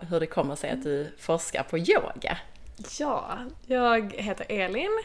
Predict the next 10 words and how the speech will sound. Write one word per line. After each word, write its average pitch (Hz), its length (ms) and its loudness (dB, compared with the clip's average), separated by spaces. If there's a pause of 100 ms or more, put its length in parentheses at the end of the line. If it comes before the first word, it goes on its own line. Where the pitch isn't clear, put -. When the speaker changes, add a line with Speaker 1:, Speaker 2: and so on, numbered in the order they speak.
(140)
Speaker 2:
och, - 380 -6
eh, 202 220 -4
tog 208 260 0
min 196 180 0
läkarexamen 185 720 -4
i 185 340 -4
juni 220 500 4
förra 220 280 0
året. - 540 -4 (320)
Eh, 190 280 -2